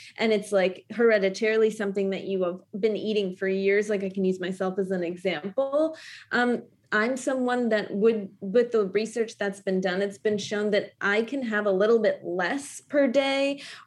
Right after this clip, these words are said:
or I can, like, do the whole, like, throw it into a smoothie thing, and it will actually be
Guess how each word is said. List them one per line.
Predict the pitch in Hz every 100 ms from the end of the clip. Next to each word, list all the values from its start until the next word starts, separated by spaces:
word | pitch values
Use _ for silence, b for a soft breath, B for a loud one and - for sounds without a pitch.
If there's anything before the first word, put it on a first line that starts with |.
| -
or | 233 240 233 -
I | 208
can, | 226 254 240
like, | 214 196 190
do | 208 233
the | 220
whole, | 208 208 208
like, | 190 185
throw | 208 214
it | 208
into | 202 196 185
a |
smoothie | 180 - 202 214 226 240
thing, | 254 254 247
and |
it | 226
will | 208 202
actually | 190 190 - 214
be | 190 196 202 202